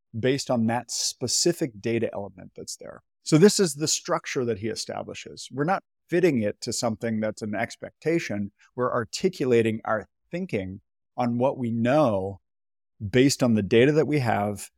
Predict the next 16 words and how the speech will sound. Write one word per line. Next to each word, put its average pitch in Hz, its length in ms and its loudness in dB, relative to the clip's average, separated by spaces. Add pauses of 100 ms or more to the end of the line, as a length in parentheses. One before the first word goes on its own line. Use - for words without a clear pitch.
(260)
and 113 520 0 (320)
the 113 260 2
hypotheses 127 920 -2
that 107 160 -2
we 117 140 -2
have 104 280 -4 (120)
agreed 123 580 0
are 110 160 -4
within 110 400 -4
scope - 460 -2
for - 160 -10
this 107 240 -4 (400)
particular 117 680 -2
exercise 101 640 -4
of - 120 -16
thought. - 340 -10